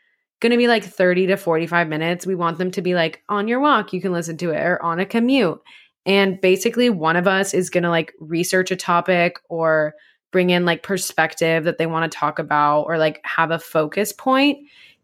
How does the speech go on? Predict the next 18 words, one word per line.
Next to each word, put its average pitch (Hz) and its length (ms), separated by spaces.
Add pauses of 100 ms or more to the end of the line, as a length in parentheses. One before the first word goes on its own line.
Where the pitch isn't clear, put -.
and 185 280
kind 185 240
of 185 160
present 156 580
to - 220
the 175 160
other 151 160
person. 202 580
And 185 260
then 170 160
we're 160 120
gonna 160 140
have 151 120
a 151 60
conversation - 520
about - 180
it. - 180
So 156 380